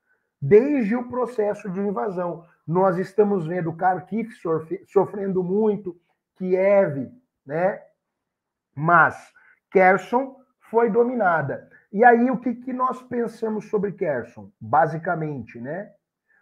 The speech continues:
Uma cidade portuária, uma cidade de grande relevância. E aí,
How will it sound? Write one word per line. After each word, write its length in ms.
Uma 220
cidade 580
portuária, 800
uma 220
cidade 400
de 80
grande 440
relevância. 880
E 100
aí, 260